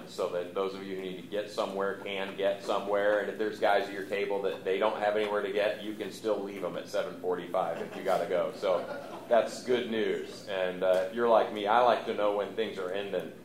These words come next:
If you're ever, like, in the church service and it feels like, "Hey, wait, whoa, whoa, whoa, we're not wrapping up," and there's the right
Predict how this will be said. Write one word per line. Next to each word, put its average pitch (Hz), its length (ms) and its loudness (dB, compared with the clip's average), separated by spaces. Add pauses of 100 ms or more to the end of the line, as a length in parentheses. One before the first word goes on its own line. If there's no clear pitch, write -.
(300)
If - 160 -4
you're 143 180 8
ever, 131 220 8
like, 117 260 6
in 107 140 0
the 92 100 -2
church 123 360 0
service 123 500 2
and 104 100 -2
it 95 160 -4
feels 113 240 0
like, 101 220 2
"Hey, 123 80 -2
wait, 120 200 2
whoa, 139 140 2
whoa, 135 180 4
whoa, 160 380 10
we're 123 120 0
not 131 200 8
wrapping 131 380 8
up," 131 160 6
and 101 160 0
there's 98 180 -2
the 107 80 -2
right 107 240 6